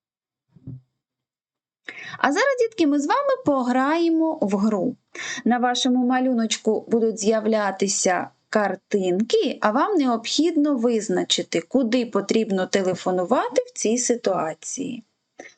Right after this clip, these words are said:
Погляньте, на першому малюнку ми бачимо пожежу. Куди ми маємо телефонувати? За яким номером? За номером сто один в пожежну службу. Якщо ми чуємо витік газу, куди ми телефонуємо? За яким номером?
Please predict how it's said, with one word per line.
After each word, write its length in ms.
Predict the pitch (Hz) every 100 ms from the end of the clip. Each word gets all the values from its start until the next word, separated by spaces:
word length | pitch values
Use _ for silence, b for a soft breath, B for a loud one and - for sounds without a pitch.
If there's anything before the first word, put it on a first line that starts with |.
| _
Погляньте, 540 | 220 214 196 170 - 185
на 120 | 233
першому 540 | 359 466 - 285 254
малюнку 460 | 226 233 349 359 262
ми 160 | 220
бачимо 500 | 214 220 233 247 226
пожежу. 680 | 226 226 220 202 175 175 170 -
Куди 220 | 247 277
ми 140 | 254
маємо 380 | 226 208 202 196
телефонувати? 840 | 196 196 196 208 208 202 190 - 185
За 120 | 220
яким 320 | 233 233 247
номером? 560 | 208 196 170 170 175 - _ _ _ _ _
За 240 | 226 262 285
номером 440 | 311 403 427 415
сто 320 | 415 - 240
один 460 | 247 254 190 175 185
в 120 | -
пожежну 600 | - 196 185 190 233 247
службу. 560 | 247 - 170 170 165 - - B B -
Якщо 320 | 247 247 381 494
ми 80 | 392
чуємо 500 | - 302 359 370 370
витік 460 | 247 285 294 330 285
газу, 580 | 285 285 226 226 247
куди 260 | 262 285 285
ми 120 | 240
телефонуємо? 800 | 226 202 202 202 190 185 180 190
За 120 | 196
яким 360 | 233 247 262 226
номером? 440 | 196 175 175 247